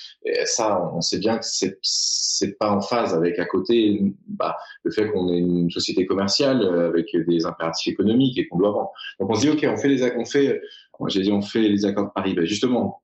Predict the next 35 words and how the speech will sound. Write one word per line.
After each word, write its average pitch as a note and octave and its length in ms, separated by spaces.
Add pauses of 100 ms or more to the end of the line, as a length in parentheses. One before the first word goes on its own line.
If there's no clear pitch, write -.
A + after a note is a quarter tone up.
pour C3 140
les A#2+ 140
accords, G#2 340
pour G#2+ 160
essayer G2+ 220
de G#2 60
respecter G#2 340
au G2+ 80
plus G#2 140
près A2+ 120
les G2+ 120
accords F#2+ 280
de G2 60
Paris, B2 140
on B2 60
se A2 140
limite B2+ 180
à G#2+ 60
l'Europe. G2 300 (440)
Trois B2+ 280
heures A#2+ 80
de A2+ 80
vol G#2+ 260
max A2+ 300
au G#2 60
départ G2 240
de - 140
Paris. C3 320 (160)
Alors, F2+ 120
c'est G#2 160
pas G2+ 120
l'Europe F#2 380
forcément F#2 340
géographique, E2+ 460
c'est E2 320